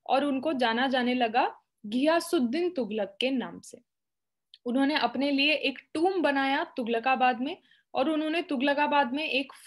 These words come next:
फोर्ट भी बनाया और एक वॉल भी बनाई। He also made a fort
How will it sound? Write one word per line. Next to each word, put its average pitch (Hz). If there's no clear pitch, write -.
फोर्ट 349
भी 320
बनाया 285
और 294
एक 302
वॉल 226
भी 226
बनाई। -
He 277
also 240
made 254
a 196
fort 311